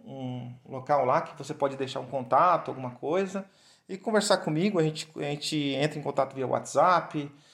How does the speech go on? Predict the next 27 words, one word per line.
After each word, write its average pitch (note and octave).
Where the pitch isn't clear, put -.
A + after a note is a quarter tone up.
Eu D3
sou E3+
bastante D#3
conversador, D3
eu D3
gosto D3
de, C#3+
de C3
muito D#3+
de, C3
de B2
conversar C#3
sobre C#3
tudo. G3+
Vamos A3+
lá, D#3
vamos C#3
conversar G#3+
e G3
vamos F3+
trocar F3
ideia F#3
e F3
fazer E3
crescer E3+
o E3+
mercado. A#2+